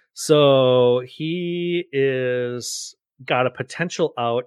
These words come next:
after this season. Um, so if they were to cut him this year, um,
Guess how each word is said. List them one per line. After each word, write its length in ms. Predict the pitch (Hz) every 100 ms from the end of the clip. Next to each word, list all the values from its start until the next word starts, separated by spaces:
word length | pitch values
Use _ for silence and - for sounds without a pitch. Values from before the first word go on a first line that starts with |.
| -
after 460 | 127 131 - 135 123
this 320 | 110 123 -
season. 640 | - 113 104 95 92 95 98 _ _ _ _ -
Um, 200 | 104 107
so 220 | - 120
if 160 | 113 -
they 140 | 147
were 160 | 165 147
to 80 | 113 -
cut 280 | - 120 -
him 340 | 160 170 180 - _ _ _ _ _ _ _ _ _ -
this 320 | 120 147 -
year, 400 | 117 95 95 - _ _ _ _ _ _ _ _
um, 680 | 110 104 98 95 95 92 90